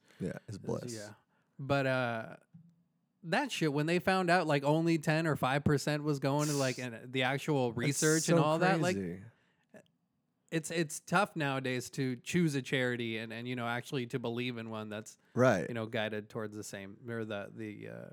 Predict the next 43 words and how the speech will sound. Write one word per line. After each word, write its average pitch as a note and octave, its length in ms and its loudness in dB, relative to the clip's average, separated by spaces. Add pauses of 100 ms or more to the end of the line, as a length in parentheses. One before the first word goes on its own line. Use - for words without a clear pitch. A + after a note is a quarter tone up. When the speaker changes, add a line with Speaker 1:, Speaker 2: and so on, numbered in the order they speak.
Speaker 2:
right G#2 360 -6
thing, G2 280 -14
I - 100 -14
guess B2 220 -16
you - 80 -2
Speaker 1:
Well, D#3 100 8
it's C#3+ 100 4
just, E3 200 2
like, A2 220 0
you, B2+ 100 -6 (420)
it's C3+ 180 0
hard F3 260 6
to C3+ 80 10
ima-, A2 320 4
it's A#2 240 -2
hard C#3+ 380 8
to - 60 2
fathom A2+ 680 6
if G2+ 160 -2
you're, A2+ 120 6
like, G#2+ 140 4
a G2 80 2
decent A2 440 0
person G#2+ 300 2
being G2 160 0
like, F#2+ 180 0 (240)
"I - 80 6
bet F#3 180 8
you E3 80 8
this B2 200 6
group B2 300 10
is A2+ 160 6
for A2+ 180 6
s-, - 180 2 (340)
a A2 100 4
good G#2+ 220 4
cause." F#2+ 680 2 (400)
Speaker 2:
Right. F3+ 360 4
Speaker 1:
Like, D3 180 10
you're E3 100 10
not F3+ 220 8
think-, F#3 200 6
like, C3+ 200 6